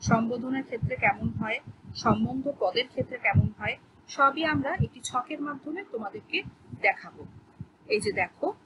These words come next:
এই হচ্ছে সেই ছক। এই ছকে আমরা একটি বিশেষ্য শব্দ নিয়েছি, শব্দটি হচ্ছে মানুষ। এই মানুষ শব্দটিকে আমরা কোন কারকে, কোন বচনে কেমন শব্দরূপ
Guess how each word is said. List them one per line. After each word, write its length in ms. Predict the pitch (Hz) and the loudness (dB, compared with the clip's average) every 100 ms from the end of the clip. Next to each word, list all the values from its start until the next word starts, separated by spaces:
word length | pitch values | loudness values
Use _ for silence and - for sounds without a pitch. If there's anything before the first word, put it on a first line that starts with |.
| - - _ | -20 -20 _
এই 160 | 240 285 | 4 6
হচ্ছে 280 | 302 - 381 | 4 0 0
সেই 200 | - 240 | 2 2
ছক। 300 | - - - - - _ - - | 0 -6 -12 -14 -20 _ -20 0
এই 200 | 262 339 | 2 2
ছকে 320 | - 330 - 311 | 0 -4 4 8
আমরা 280 | 285 - - | 10 8 4
একটি 280 | - - - | 0 -4 4
বিশেষ্য 420 | - - 320 - | 4 6 0 0
শব্দ 280 | - - - | 2 2 0
নিয়েছি, 480 | 415 - - - - - - - _ _ _ _ | 8 10 10 8 8 8 6 -20 _ _ _ _
শব্দটি 440 | - 247 - 269 302 | 2 4 4 0 -8
হচ্ছে 220 | 302 427 | -2 4
মানুষ। 440 | 277 190 156 - - - _ - - - - | 6 6 4 -8 -20 -20 _ -18 -16 -16 -8
এই 120 | 254 | 0
মানুষ 380 | 226 220 277 381 - | 4 6 4 0 0
শব্দটিকে 680 | 311 233 220 - - - 302 403 _ _ - | 2 0 -4 -10 -12 -4 -2 -2 _ _ 0
আমরা 520 | 202 202 214 247 370 - - - - | 6 6 8 6 2 -6 -14 -16 -2
কোন 220 | 339 349 392 - | 4 4 4 6
কারকে, 600 | 269 220 247 269 - - - - - - | 10 10 8 0 -2 4 4 4 -4 0
কোন 360 | 294 320 349 220 | 4 6 6 4
বচনে 600 | 220 220 - 285 269 214 - - _ | 0 -2 -4 -4 -4 -4 -8 -20 _
কেমন 360 | - 233 254 381 | 2 4 4 0
শব্দরূপ 640 | - 277 226 - 220 208 | 4 6 6 2 -8 -12